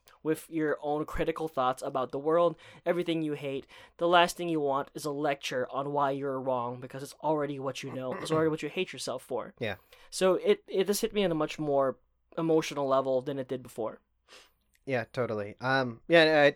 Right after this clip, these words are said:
Speaker 2: totally agree. I, I very much, I mean, the climax of the story is, as Gabriel said, um, it's, it's Zoe finally talking to his sister and his way of talking to her, this, this bitter kind of self-hating actor,
Speaker 1: Yeah.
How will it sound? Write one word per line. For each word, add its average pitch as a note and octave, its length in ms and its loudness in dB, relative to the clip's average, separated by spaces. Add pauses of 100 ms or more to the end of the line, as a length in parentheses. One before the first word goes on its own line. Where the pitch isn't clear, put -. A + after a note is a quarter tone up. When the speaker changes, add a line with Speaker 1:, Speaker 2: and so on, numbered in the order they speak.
(160)
Speaker 2:
totally E3+ 240 8
agree. C#3+ 160 8
I, C#3+ 240 8
I D#3 160 8
very D#3+ 380 8
much, D#3 460 0 (380)
I - 40 -4
mean, D3+ 140 4
the D#3 60 4
climax G3+ 480 6
of F3 40 -12
the E3 60 2
story C3+ 360 6
is, B2 120 4
as A#2 140 2
Gabriel B2 320 4
said, A#2 300 0 (360)
um, C3+ 340 4 (180)
it's, C#3+ 400 2 (140)
it's D3 300 0
Zoe D#3+ 320 6
finally D#3+ 380 4
talking C#3 320 4
to C#3 60 2
his C3 100 -2
sister B2 440 0
and A#2+ 180 -6
his C3+ 220 -2
way C#3+ 160 6
of C3 120 6
talking B2+ 380 2
to A2 60 -4
her, G#2+ 140 -4
this, A2+ 240 -6
this - 280 -6 (520)
bitter F3 340 8
kind E3+ 260 6
of C#3 80 2
self-hating C#3+ 640 4
actor, D#3 580 2
Speaker 1:
Yeah. D#3 280 -2